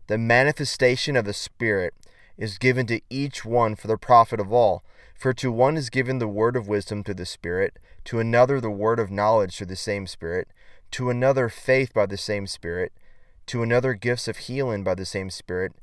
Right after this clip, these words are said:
to another the working of miracles."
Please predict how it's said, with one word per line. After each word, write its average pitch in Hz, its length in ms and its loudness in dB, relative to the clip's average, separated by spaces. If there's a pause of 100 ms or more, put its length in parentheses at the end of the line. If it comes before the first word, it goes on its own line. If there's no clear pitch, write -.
(380)
to 131 180 -4
another 131 380 2
the 117 120 -2
working 120 540 0
of 87 160 -8
miracles." 95 800 -8